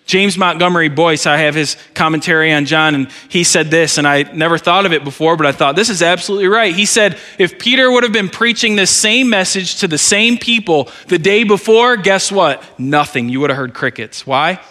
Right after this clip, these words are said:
The Holy Spirit hadn't come yet. The Holy Spirit hadn't come and indwelt the believers. So if Peter would have just been some rambling man that they'd heard before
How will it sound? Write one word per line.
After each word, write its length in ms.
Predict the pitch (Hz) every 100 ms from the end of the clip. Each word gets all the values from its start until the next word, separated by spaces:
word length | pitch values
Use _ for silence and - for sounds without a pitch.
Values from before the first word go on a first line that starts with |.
| _ _
The 60 | -
Holy 220 | 123 135
Spirit 360 | - - 135 127
hadn't 300 | 127 113 123
come 240 | 135 127
yet. 240 | 120 117 _ _ _ _ _ _ _ _ _ _ _ _ _
The 80 | -
Holy 180 | 147 139
Spirit 380 | - 147 139 135
hadn't 300 | 139 131 127
come 260 | 143 139
and 80 | 127
indwelt 420 | 123 120 131 131
the 60 | 131
believers. 680 | 127 131 135 127 120 - - _ _ _ _ _ _ _ -
So 220 | - 151
if 100 | 156
Peter 300 | - 170 190
would 120 | 156
have 100 | 135
just 180 | 135 -
been 180 | 147 127
some 360 | - 143 127
rambling 500 | 131 139 143 135 131
man 320 | 127 131 127 123
that 160 | 123
they'd 200 | 127 127
heard 280 | 117 127 135
before 520 | 135 - 127 120 107